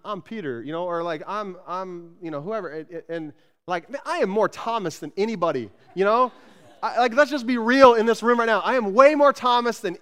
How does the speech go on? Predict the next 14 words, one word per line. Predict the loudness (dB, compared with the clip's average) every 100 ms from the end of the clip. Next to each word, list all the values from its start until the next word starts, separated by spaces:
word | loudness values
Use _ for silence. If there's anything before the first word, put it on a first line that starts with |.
| -4
any | -2 0
other | 0 -2
character | -2 0 0 -4 -8 -8
in | -8 -6
the | -6
entire | -6 -4 -4 -4
New | -6
Testament. | -8 -8 -8 -8 -8 -12 -20 -20 _ _
I'm | -10
like, | -8 -4
"Whoa, | -2
did | -2 -8
you | -10
really, | -10 -10 -10